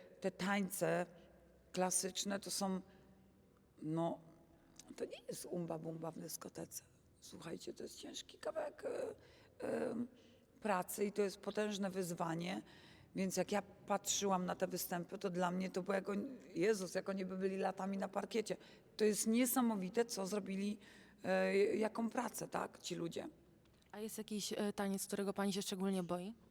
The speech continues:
Speaker 1: Mm, ja się nie znam na tak, na takich tańcach, ale wiem, że w tym jive'ie, w tym quickstepie jest dużo skakanek, e, z nogi na nogę, czego ja w ogóle nie zrobię,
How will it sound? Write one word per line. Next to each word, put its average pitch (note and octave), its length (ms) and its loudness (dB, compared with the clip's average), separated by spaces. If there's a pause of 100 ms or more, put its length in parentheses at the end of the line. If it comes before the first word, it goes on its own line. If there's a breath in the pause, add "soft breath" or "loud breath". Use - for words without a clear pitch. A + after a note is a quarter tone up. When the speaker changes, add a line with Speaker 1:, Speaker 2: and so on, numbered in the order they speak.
(1800)
Speaker 1:
Mm, E3 840 -6 (1040)
ja G#3+ 60 -8
się - 120 -8
nie - 220 -12
znam E3 280 -4
na D#3+ 120 -10
tak, D#3 320 -8
na E3 120 -4
takich D3 360 -8
tańcach, D3+ 460 -4
ale F3 140 -4
wiem, F3 240 -6
że E3+ 100 -2
w - 60 -16
tym E3 180 -4
jive'ie, E3+ 380 -2
w - 80 -12
tym E3 160 -8
quickstepie - 600 -4
jest D#3+ 180 -4
dużo E3+ 240 -2
skakanek, E3 640 -4 (480 loud breath)
e, D#3+ 460 0
z D3+ 80 -6
nogi F3+ 220 -2
na F3 100 0
nogę, E3+ 320 -2
czego F#3+ 240 0
ja F#3+ 140 4
w F#3 80 -6
ogóle G3 180 0
nie G3 160 2
zrobię, F3 380 2